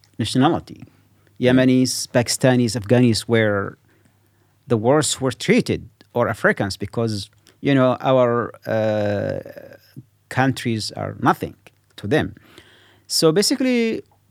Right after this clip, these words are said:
Speaker 1: one of the things, honestly, that helped us to survive at Guantanamo was our faith. Because
Speaker 2: Yeah.
Speaker 1: I remember one of the interrogators,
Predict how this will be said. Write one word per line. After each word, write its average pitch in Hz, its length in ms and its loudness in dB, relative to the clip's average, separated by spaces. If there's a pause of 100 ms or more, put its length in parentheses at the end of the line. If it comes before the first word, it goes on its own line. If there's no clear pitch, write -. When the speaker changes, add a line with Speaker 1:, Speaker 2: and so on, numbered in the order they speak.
(1400)
Speaker 1:
one 220 200 6
of 240 60 4
the 202 80 6
things, - 280 -2
honestly, 156 380 2
that 110 180 0
helped 131 200 0
us 98 140 -2
to - 120 -8
survive 113 420 -2
at 117 280 -6
Guantanamo 110 380 -4
was 104 320 -8 (260)
our 123 160 4
faith. - 320 -10 (600)
Because 117 320 -2
Speaker 2:
Yeah. - 80 -20 (320)
Speaker 1:
I - 40 -2
remember 139 220 4
one 131 120 2
of 113 100 -2
the 123 80 4
interrogators, 113 720 -2